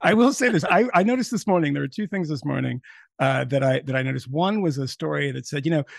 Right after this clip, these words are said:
the inexorable rise in the murder of transgender people. That was the first thing. The second one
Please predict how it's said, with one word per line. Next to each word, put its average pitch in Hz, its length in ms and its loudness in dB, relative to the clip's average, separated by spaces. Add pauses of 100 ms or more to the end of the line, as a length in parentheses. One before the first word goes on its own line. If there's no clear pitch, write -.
(200)
the 165 520 0
inexorable 175 680 0
rise 143 800 -4
in 139 520 0
the 139 280 0
murder 135 580 -2
of 127 100 -8 (140)
transgender 127 640 -2
people. 131 320 -8
That 160 100 2
was 160 100 -4
the 156 60 -4
first 143 200 -8
thing. 151 140 -6
The 120 40 -6
second 202 340 2
one 160 280 6